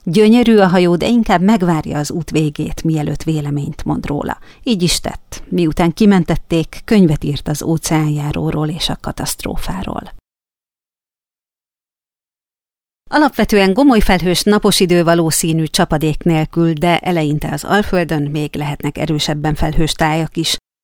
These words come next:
A hőmérséklet tizenkilenc-huszonhárom fokig emelkedik napközben. Budapesten huszonegy fok valószínű.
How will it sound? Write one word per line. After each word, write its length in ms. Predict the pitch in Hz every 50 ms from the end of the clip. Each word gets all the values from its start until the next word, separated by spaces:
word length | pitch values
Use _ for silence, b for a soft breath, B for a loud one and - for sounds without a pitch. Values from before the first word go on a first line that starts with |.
| -
A 40 | 202
hőmérséklet 920 | 208 214 208 196 196 180 170 - - 180 156 - - 156 151 143 - - -
tizenkilenc-huszonhárom 1300 | - 214 220 262 247 208 165 - - 165 160 147 139 - - 185 175 - 175 151 147 147 143 - 143 143
fokig 420 | - - 160 - - 165 156 -
emelkedik 600 | 139 147 160 156 156 151 - 165 151 156 - -
napközben. 640 | - 156 151 - - 156 151 - - 139 139 151 - _ _ _ 214
Budapesten 540 | 240 226 214 - 202 185 - - 202 190
huszonegy 480 | - - 247 - - 165 147 151 143 -
fok 240 | - - - - -
valószínű. 680 | - 80 - - - - - - 139 - - 123 107